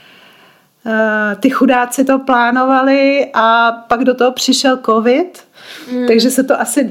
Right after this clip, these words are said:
Speaker 1: jako dvakrát přesouvalo ten termín. Já si říkám, už se, už se snad ani nevezmu, ale nakonec to jako klaplo.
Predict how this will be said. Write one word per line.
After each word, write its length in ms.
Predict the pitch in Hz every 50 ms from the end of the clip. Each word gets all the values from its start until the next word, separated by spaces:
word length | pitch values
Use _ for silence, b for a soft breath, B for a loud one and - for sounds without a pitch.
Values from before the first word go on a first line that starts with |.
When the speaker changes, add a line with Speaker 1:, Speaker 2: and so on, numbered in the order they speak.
| -
Speaker 1:
jako 260 | 214 208 240 240 - 262
dvakrát 680 | 233 226 220 254 233 - - 302 277 269 277 277 277
přesouvalo 760 | - - - - 269 262 - - 269 262 247 240 240 240 247
ten 240 | 247 247 247 240 247
termín. 500 | 254 254 240 240 233 226 226 226 220 226
Já 80 | 240 226
si 140 | - - 233
říkám, 300 | 233 233 240 240 240 233
už 140 | 226 -
se, 260 | - - - 254 254 254 254 B B B B B B B B B B B B B - 285 254
už 100 | 220 214
se 160 | - - 247
snad 300 | 262 - - 254 247 247
ani 220 | 240 240 254 269
nevezmu, 500 | 269 262 262 240 240 247 226 233 233 226
ale 120 | 214 208 214
nakonec 480 | 214 214 214 - 220 220 220 220 -
to 160 | - - - 240 247 254 254
jako 260 | 233 233 233 - 269
klaplo. 720 | 269 - - 262 247 240 233 - 226 214 202 190 190 226